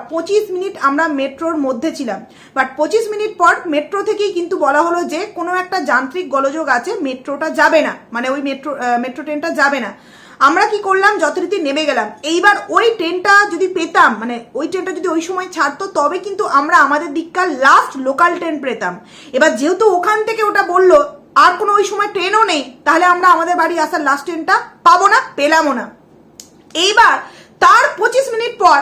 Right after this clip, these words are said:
আবার বলছে যে, "হ্যাঁ, ট্রেনটা এবার ঠিক হয়ে গেছে, ট্রেনটা আবার যাবে।" তো ট্রেনটা তো এলো, but আমরা লোকাল ট্রেন, লাস্ট ট্রেন হারিয়েছিলাম, অনেক কাণ্ড করে বাড়ি ফিরেছিলাম, ফিরেছিলাম। সেই জায়গায় ও ওর মাংসর জন্য বলছে নাকি পম তাড়াতাড়ি আসবে। কেন?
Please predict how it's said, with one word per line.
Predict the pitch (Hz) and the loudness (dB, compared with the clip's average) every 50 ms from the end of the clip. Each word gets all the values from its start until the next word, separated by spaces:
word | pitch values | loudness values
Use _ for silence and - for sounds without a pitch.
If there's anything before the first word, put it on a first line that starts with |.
| 285 - | 2 4
আবার | 294 330 381 440 480 | 4 6 6 6 4
বলছে | - 480 466 - 381 330 302 | 4 2 0 0 0 -4 -2
যে, | 294 349 | 0 0
"হ্যাঁ, | 392 349 302 - | 2 2 2 0
ট্রেনটা | - 339 339 339 330 370 359 | -2 -6 -6 -2 0 0 0
এবার | 359 370 370 370 | 2 0 -2 -2
ঠিক | 370 339 339 - | -2 -4 -2 0
হয়ে | 403 370 359 | 0 0 2
গেছে, | 359 359 359 453 539 | 2 0 0 0 -4
ট্রেনটা | 539 349 302 294 302 320 | -6 -4 -4 -4 2 2
আবার | 262 254 254 262 254 | 2 4 4 2 0
যাবে।" | 226 240 196 - 190 - - - - | 0 -4 -4 -4 -4 -10 -14 -10 -10
তো | 240 | -10
ট্রেনটা | 240 - 247 233 262 285 285 - 392 381 | -8 -6 -6 -6 -4 -4 -2 2 2 4
তো | 381 415 392 | 4 4 4
এলো, | 339 294 247 | 4 4 4
but | 208 269 262 262 - | 4 -2 -4 -2 4
আমরা | 254 269 294 320 359 359 | 4 4 4 4 2 2
লোকাল | 330 294 294 320 349 359 | 2 2 2 0 0 0
ট্রেন, | 359 370 359 330 | 0 -4 -4 -2
লাস্ট | 320 302 285 311 - | 0 0 0 0 -2
ট্রেন | - 349 339 320 | -6 -6 -6 -4
হারিয়েছিলাম, | 277 285 269 302 311 302 311 320 294 294 359 359 - - - - - - - - - - | -4 -4 -4 -4 -6 -6 -6 -4 -4 -4 -4 -6 -14 -20 -20 -20 -20 -20 -20 -20 -18 -8
অনেক | 254 262 320 403 453 - - | -2 -2 0 0 0 -2 0
কাণ্ড | - 381 349 349 330 349 | 2 2 2 4 2 -2
করে | 339 339 349 339 | -2 0 0 2
বাড়ি | 320 277 262 247 247 - | 2 2 2 2 -2 -6
ফিরেছিলাম, | 277 233 233 233 247 233 226 - 240 - | -4 -4 -4 -4 -6 -10 -10 -10 -10 -2
ফিরেছিলাম। | 302 320 320 302 285 262 233 208 208 | -2 0 0 0 -2 -2 -6 -6 -6
সেই | 214 - 370 370 427 453 415 320 | -6 -4 -2 2 4 4 4 4
জায়গায় | 294 262 262 277 285 339 302 262 220 220 - - - - | 4 2 2 4 4 2 2 2 2 -2 -6 -12 -6 0
ও | 330 370 | 2 4
ওর | 415 440 - - 339 370 370 349 | 4 4 2 2 2 2 2 2
মাংসর | 302 277 262 277 285 - 403 392 339 | 4 2 2 2 0 -4 -4 -4 -4
জন্য | 320 381 370 370 | -4 -4 -4 -4
বলছে | 359 302 294 285 285 277 339 | -4 -2 0 -2 -2 -2 -6
নাকি | 330 330 339 339 440 466 453 | -6 -6 -6 -4 -6 -6 -4
পম | 277 269 277 285 | -2 -2 -2 -2
তাড়াতাড়ি | 277 - 254 240 240 240 269 262 262 262 240 | -2 0 0 0 0 -2 -4 -8 -6 -4 -2
আসবে। | 214 208 208 - - - | -2 -2 -4 -6 -14 -16
কেন? | 214 - 349 339 320 | -10 -2 -2 -2 0